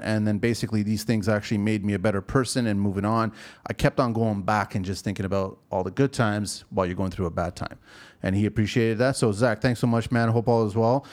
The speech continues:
And then Matthew Chadwick out of, uh, Quebec there, my main man, at Chadwick Matt oh three. What's up, man? We've been chatting quite a bit on D Ms. Uh, he was sharing me some insight about the drywall self-feeding guns,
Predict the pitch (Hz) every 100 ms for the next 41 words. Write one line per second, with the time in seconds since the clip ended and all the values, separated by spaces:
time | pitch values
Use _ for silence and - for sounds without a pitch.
0 | - - - 120 123 120 135 135 131 -
1 | 143 143 135 143 127 120 113 123 120 113
2 | 113 107 - 131 226 - - 104 82 90
3 | 95 107 104 107 135 135 113 113 120 -
4 | 131 117 117 113 117 117 117 - 131 131
5 | 113 - 143 170 151 113 113 170 139 156
6 | 170 175 - - - 117 113 - 131 123
7 | 135 127 113 120 113 110 113 117 131 139
8 | 135 - - 113 113 113 117 117 117 110
9 | 117 117 110 - 143 147 139 - 135 151
10 | 156 139 127 123 120 117 113 120 120 -
11 | 127 - 139 127 117 117 214 104 -